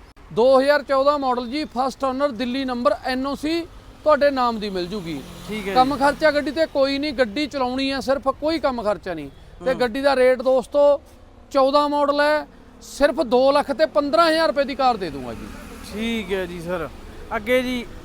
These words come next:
Speaker 1: ਅੱਗੇ ਆ ਗਈ
Speaker 2: Bolero।
Speaker 1: ਆਪਣੇ ਕੋਲੇ ਜੀ Bolero ਦੋ ਹਜ਼ਾਰ ਪੰਦਰਾਂ ਮਾਡਲ ਆ, ਫਸਟ, ਸੈਕਿੰਡ ਓਨਰ ਹੈ ਜੀ।
Speaker 2: ਹੂੰ।
Speaker 1: ਦੋ ਹਜ਼ਾਰ ਪੰਦਰਾਂ ਸੈਕਿੰਡ ਓਨਰ, ਚਾਰੋਂ ਟਾਇਰ ਬਿਲਕੁਲ ਨਵੇਂ ਨੇ, ਸਾਰੀ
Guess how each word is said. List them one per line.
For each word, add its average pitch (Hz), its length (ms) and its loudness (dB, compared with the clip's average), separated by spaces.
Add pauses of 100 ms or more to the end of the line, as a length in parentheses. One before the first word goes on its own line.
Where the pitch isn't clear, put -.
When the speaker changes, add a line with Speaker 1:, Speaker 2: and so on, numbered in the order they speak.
(140)
Speaker 1:
ਅੱਗੇ 214 180 4
ਆ 311 40 10
ਗਈ 311 60 8
Speaker 2:
Bolero। 320 140 4
Speaker 1:
ਆਪਣੇ 320 200 2
ਕੋਲੇ 320 240 4
ਜੀ 320 140 0
Bolero 262 540 4
ਦੋ 262 280 4
ਹਜ਼ਾਰ 285 320 2
ਪੰਦਰਾਂ 277 440 0
ਮਾਡਲ 285 300 2
ਆ, 302 100 4
ਫਸਟ, - 380 -2 (260)
ਸੈਕਿੰਡ 302 400 0
ਓਨਰ 208 260 2
ਹੈ 160 80 -2
ਜੀ। 135 220 -8 (240)
Speaker 2:
ਹੂੰ। 185 320 -8 (180)
Speaker 1:
ਦੋ 247 240 4
ਹਜ਼ਾਰ 285 200 2
ਪੰਦਰਾਂ 269 440 -2
ਸੈਕਿੰਡ 262 460 -2
ਓਨਰ, 285 260 2
ਚਾਰੋਂ 262 360 2
ਟਾਇਰ 277 240 0
ਬਿਲਕੁਲ 262 460 -4
ਨਵੇਂ 233 280 -4
ਨੇ, 277 200 -8 (380)
ਸਾਰੀ 262 500 2